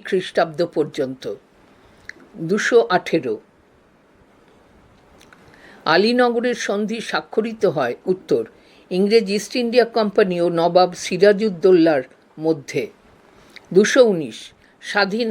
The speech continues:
হায়দ্রাবাদ রাজ্যের প্রতিষ্ঠা হয়? উত্তর, সতেরোশো চব্বিশ খ্রিস্টাব্দে। দুশো কুড়ি, ভারতের কোন রাজ্যে প্রথম ইংরেজরা রাজনৈতিক আধিপত্য প্রতিষ্ঠা করে? উত্তর, মাদ্রাজ। দুশো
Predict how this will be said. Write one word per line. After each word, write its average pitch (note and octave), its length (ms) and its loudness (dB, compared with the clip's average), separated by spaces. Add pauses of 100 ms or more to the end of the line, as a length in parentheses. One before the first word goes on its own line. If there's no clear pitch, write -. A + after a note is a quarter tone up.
হায়দ্রাবাদ G3+ 560 0 (160)
রাজ্যের F3+ 400 0
প্রতিষ্ঠা G3 580 -4
হয়? B2+ 180 -2 (160)
উত্তর, C3+ 280 -6 (380)
সতেরোশো G#3 600 0 (140)
চব্বিশ F3+ 380 -4 (100)
খ্রিস্টাব্দে। C3 640 -6 (600)
দুশো G#3 300 0 (100)
কুড়ি, D#3+ 260 -8 (380)
ভারতের G#3+ 500 4 (160)
কোন A#3 160 2 (120)
রাজ্যে G#3 280 2 (100)
প্রথম G3 300 0 (120)
ইংরেজরা F3+ 460 0 (160)
রাজনৈতিক F#3 500 -6 (120)
আধিপত্য F3+ 420 -6 (140)
প্রতিষ্ঠা C#3+ 460 -6 (120)
করে? A#2 200 -2 (400)
উত্তর, E3 360 4 (240)
মাদ্রাজ। D3+ 520 2 (680)
দুশো G#3 300 -6